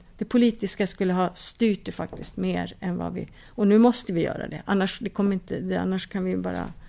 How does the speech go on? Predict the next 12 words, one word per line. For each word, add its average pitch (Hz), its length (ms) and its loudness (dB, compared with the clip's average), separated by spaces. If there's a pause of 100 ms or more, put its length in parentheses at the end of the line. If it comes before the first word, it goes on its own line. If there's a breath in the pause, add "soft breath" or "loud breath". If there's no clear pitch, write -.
(380 soft breath)
ge 185 200 0
upp. - 320 -8
Men 175 180 0
nu, 190 320 -2
jag 185 120 -2
tror 202 180 -2
att 185 100 -4
det 180 60 -10
behövs 175 340 -4
mer 196 280 2
politisk 180 600 -4
styrning, 165 640 -2